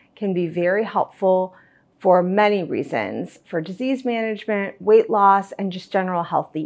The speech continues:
eating. Alco-, also can help make sure you get a nice balanced diet and are, you're meeting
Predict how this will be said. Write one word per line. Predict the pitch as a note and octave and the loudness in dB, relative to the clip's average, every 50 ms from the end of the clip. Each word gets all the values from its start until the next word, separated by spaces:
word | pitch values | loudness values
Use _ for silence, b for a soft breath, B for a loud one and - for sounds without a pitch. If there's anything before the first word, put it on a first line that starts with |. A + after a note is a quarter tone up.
| - - | -6 -8
eating. | D3+ - - - - B2 C#3+ D#3+ _ _ _ _ _ _ _ _ _ _ _ _ _ _ _ _ _ _ _ - - _ | -8 -8 -8 -10 -10 -12 -14 -18 _ _ _ _ _ _ _ _ _ _ _ _ _ _ _ _ _ _ _ -20 2 _
Alco-, | G#3 A#3 A#3+ A#3+ B3+ A#3+ - - - | 4 4 6 4 -2 -4 -2 2 4
also | G3 A3+ A#3+ - A#3 G3+ | 4 4 4 0 -2 -4
can | F#3+ - G3 F#3+ | -2 -2 -6 -4
help | E3+ F#3+ E3+ - - | -2 -2 -2 -2 0
make | F3 E3 C#3+ - | -4 -6 -6 -6
sure | - - F#3+ | -6 -4 -2
you | F3 E3+ E3 D#3+ | -2 -2 -4 -4
get | D#3 - D#3 D3 - - B B B B B B | 0 2 2 2 0 -2 B B B B B B
a | - E3+ | -6 -4
nice | F3+ F3+ F3+ F#3+ G#3+ G#3+ | 0 2 2 2 0 0
balanced | - - F#3 F#3 F3+ F3 E3+ F3 - - _ | 2 4 4 4 4 0 -4 -6 -8 -4 _
diet | F#3 E3+ F3 F3 F3 F3 E3+ - - | 2 2 4 4 4 2 0 0 -4
and | F#3+ F#3+ F#3 F3 - - | -8 -6 -6 -6 -6 -6
are, | D#3+ F3 | -6 -4
you're | F3 E3+ F3+ F3+ | -4 -2 -4 -4
meeting | F3+ F3+ F3+ E3+ E3+ E3 | -4 -4 -4 -4 -4 -6